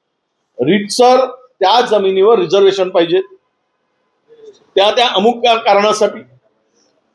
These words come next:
ते लावून घ्यायला पाहिजेत, ते केलं गेलं नाही. फक्त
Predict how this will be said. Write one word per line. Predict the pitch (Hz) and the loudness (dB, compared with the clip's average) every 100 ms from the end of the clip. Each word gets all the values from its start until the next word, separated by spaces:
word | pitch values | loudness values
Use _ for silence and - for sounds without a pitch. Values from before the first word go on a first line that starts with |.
| _ _ | _ _
ते | 254 247 | 0 2
लावून | 196 254 | 2 2
घ्यायला | 269 247 262 | 2 2 2
पाहिजेत, | 302 277 226 226 - - _ _ _ _ _ _ _ _ | 2 0 2 0 -2 -14 _ _ _ _ _ _ _ _
ते | 220 | 0
केलं | 233 240 240 | 2 2 2
गेलं | 233 233 | 2 2
नाही. | 220 208 214 _ _ _ _ _ _ - | 0 -2 -6 _ _ _ _ _ _ -2
फक्त | 294 302 | -2 0